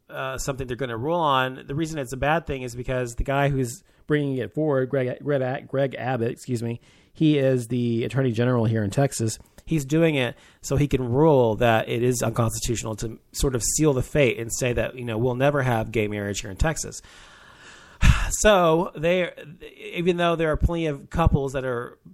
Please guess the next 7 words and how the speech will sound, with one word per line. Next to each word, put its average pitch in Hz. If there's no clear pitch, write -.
wanting 151
this 131
to -
happen 208
to 180
some 185
degree, 180